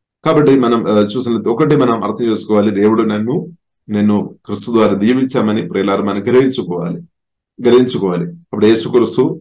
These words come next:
మనలో వచ్చేసాడు, మనం దీవించబడిన వారమని గ్రహించుకోవాలి. కాబట్టి గ్రహి-, గ్రహింపు ఉండే, ఉన్నప్పుడు, అంటే మనం అది తెలిసినప్పుడు లేదన్నా గ్రహించినప్పుడు మాత్రం ఆ దేవుని మనం అనుభవించాలి అని కూడా లేదు.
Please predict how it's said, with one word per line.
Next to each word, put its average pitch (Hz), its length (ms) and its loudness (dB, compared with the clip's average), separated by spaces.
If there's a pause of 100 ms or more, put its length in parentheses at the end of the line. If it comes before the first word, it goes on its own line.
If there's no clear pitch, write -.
(160)
మనలో 101 280 -2
వచ్చేసాడు, - 720 -2 (120)
మనం 92 240 -2
దీవించబడిన 101 600 -2
వారమని 98 460 0 (500)
గ్రహించుకోవాలి. 104 720 0 (1500)
కాబట్టి 151 200 4
గ్రహి-, 139 440 4 (220)
గ్రహింపు 151 320 4
ఉండే, 131 420 -2
ఉన్నప్పుడు, 117 540 -2 (260)
అంటే 107 160 0
మనం 107 220 2
అది 107 180 2
తెలిసినప్పుడు 123 680 2
లేదన్నా 110 340 0
గ్రహించినప్పుడు 123 640 0
మాత్రం 113 460 -2 (320)
ఆ 104 60 -4
దేవుని 120 380 6
మనం 117 340 -2
అనుభవించాలి 117 920 0 (300)
అని 113 120 -2
కూడా 131 180 2
లేదు. 92 340 -4